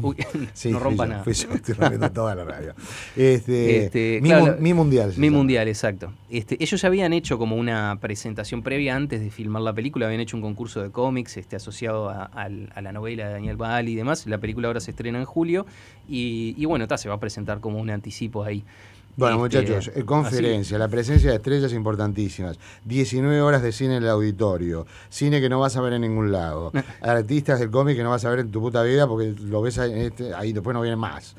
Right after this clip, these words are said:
Speaker 1: <laughs>
Speaker 2: este, y no sabes qué pasa, porque con estos tipos son tan crack, no sabes si van a venir, si van a estar, lo que sea,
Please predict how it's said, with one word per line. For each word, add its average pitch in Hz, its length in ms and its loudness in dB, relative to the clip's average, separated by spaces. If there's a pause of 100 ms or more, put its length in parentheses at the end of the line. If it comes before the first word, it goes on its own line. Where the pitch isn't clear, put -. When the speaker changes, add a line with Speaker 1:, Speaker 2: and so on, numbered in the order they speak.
(120)
Speaker 1:
<laughs> - 160 -10
Speaker 2:
este, 107 540 0
y 123 160 -2
no 135 100 2
sabes 143 220 4
qué 135 100 2
pasa, 107 380 2
porque 113 240 -2
con 127 100 2
estos 143 160 0
tipos 143 160 0
son 131 160 -2
tan 120 160 -2
crack, 156 300 2 (240)
no 135 100 0
sabes 131 220 4
si 123 80 -2
van 120 100 2
a 110 100 0
venir, 143 280 0
si 113 100 -4
van 120 140 -4
a - 20 -4
estar, 156 240 -4
lo 127 60 0
que 117 80 -2
sea, 131 200 0